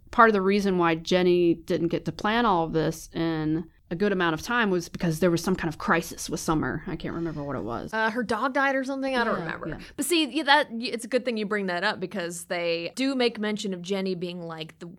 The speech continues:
Speaker 2: friend that's there for everyone.
Speaker 1: Yes.
Speaker 2: Like, she's busy helping people out, and that's
Speaker 1: Yes.
Speaker 2: why she couldn't buy her game in time. So,
Speaker 1: Correct,
Speaker 2: so you,
Speaker 1: correct.
Speaker 2: you judged her at the beginning, but it's 'cause she's a good friend, Emma.
Speaker 1: Look,
Speaker 2: <laughs>
Speaker 1: sometimes you gotta, you gotta make boundaries.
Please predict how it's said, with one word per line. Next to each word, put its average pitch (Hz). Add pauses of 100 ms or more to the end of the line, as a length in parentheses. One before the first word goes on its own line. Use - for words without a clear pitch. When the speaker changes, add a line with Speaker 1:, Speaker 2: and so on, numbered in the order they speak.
Speaker 2:
friend 208
that's 180
there 175
for -
everyone. 175
Speaker 1:
Yes. 127
Speaker 2:
Like, 95
she's 247
busy 196
helping 190
people 175
out, 156
and 160
that's 262
Speaker 1:
Yes. 208
Speaker 2:
why 180
she 185
couldn't 180
buy 175
her 185
game 160
in 160
time. -
So, 190
Speaker 1:
Correct, 135
Speaker 2:
so -
you, 202
Speaker 1:
correct. -
Speaker 2:
you 233
judged 240
her 208
at 180
the 185
beginning, 185
but 160
it's 175
'cause 196
she's 202
a 202
good 196
friend, 202
Emma. 170 (500)
Speaker 1:
Look, 202 (320)
Speaker 2:
<laughs> 359
Speaker 1:
sometimes 294
you 262
gotta, 226
you 196
gotta 214
make 294
boundaries. 240